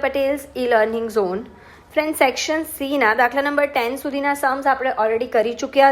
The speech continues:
છીએ. ઇલેવન નંબર કેન્સલ છે, તો directly સેક્શન ડી તરફ આવો. સેક્શન ડી ની અંદર ફોર, ફાઈવ અને સિક્સ આપણે already પહેલા કરી ચૂક્યા છીએ. સેવન, એઇટ અને નાઇન એ ઓમિટેડ સમ છે. તો આજે આપણે લેક્ચર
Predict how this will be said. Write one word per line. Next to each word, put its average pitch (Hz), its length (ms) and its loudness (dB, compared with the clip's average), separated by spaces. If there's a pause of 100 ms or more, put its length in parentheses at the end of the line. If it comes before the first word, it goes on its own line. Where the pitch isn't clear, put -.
છીએ. 285 220 -2 (500)
ઇલેવન 294 400 2
નંબર 294 380 -2
કેન્સલ 254 480 -2
છે, 277 100 0 (140)
તો 247 100 0
directly 226 420 -2 (120)
સેક્શન 240 400 -4
ડી 214 120 -6 (100)
તરફ 247 280 2
આવો. 254 160 2 (480)
સેક્શન 302 460 0
ડી 320 160 0
ની 320 100 2
અંદર 302 180 2 (140)
ફોર, 269 160 6 (140)
ફાઈવ 302 220 4
અને 302 180 -6
સિક્સ 311 260 -4 (140)
આપણે - 140 0 (120)
already 254 240 0 (140)
પહેલા 254 320 4
કરી 302 240 2
ચૂક્યા 285 360 0
છીએ. 277 200 -4 (1500)
સેવન, 277 420 4 (200)
એઇટ 320 120 -10 (140)
અને 294 100 -4 (120)
નાઇન 277 200 -4 (460)
એ - 0 - (180)
ઓમિટેડ 277 460 0
સમ 285 340 2
છે. 294 140 -2 (560)
તો - 100 -2 (120)
આજે 247 200 2
આપણે 302 280 -2
લેક્ચર 277 360 -2